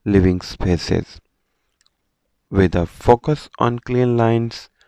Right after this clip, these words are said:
minimalism, and sleek aesthetics, modern T V units blend form and function seamlessly, catering to the needs of both entertainment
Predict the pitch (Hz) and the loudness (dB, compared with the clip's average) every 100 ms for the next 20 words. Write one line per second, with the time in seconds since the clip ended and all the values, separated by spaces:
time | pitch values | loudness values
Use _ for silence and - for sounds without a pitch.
0 | _ _ 117 113 113 113 110 101 107 113 | _ _ -4 0 2 4 2 2 -2 -4
1 | - 98 90 - - 101 101 - - - | -6 -6 -6 -8 -10 -2 -2 -4 -14 -12
2 | 104 92 95 - - _ - - _ 95 | -10 -8 -8 -10 -18 _ -20 -20 _ 0
3 | 92 87 90 90 95 90 92 92 - - | 2 2 0 -2 -4 -2 0 -2 -2 -12
4 | _ 110 110 110 - - _ _ _ 104 | _ -6 -4 -4 -6 -16 _ _ _ 0
5 | 95 - - 98 92 92 - - _ _ | 0 -2 -8 -8 -8 -10 -18 -20 _ _
6 | 123 127 - - 131 131 - - - 110 | -6 -6 -6 -6 -6 -6 -12 -18 -2 -2
7 | 98 98 92 - _ - 95 95 - _ | 0 -4 -4 -6 _ -8 -6 -6 -10 _
8 | _ _ _ - 139 - - 127 131 139 | _ _ _ 0 0 0 -4 -2 -2 -6
9 | - - _ _ _ - 101 92 95 92 | -14 -20 _ _ _ -4 -2 0 0 0
10 | 95 95 92 - - 110 - _ _ - | 0 0 -2 -14 -10 -10 -10 _ _ -4
11 | 98 98 95 - - _ _ _ 117 110 | 0 0 -2 -10 -20 _ _ _ -8 0
12 | 160 - 95 87 85 87 90 | 0 0 -2 -2 0 -2 -2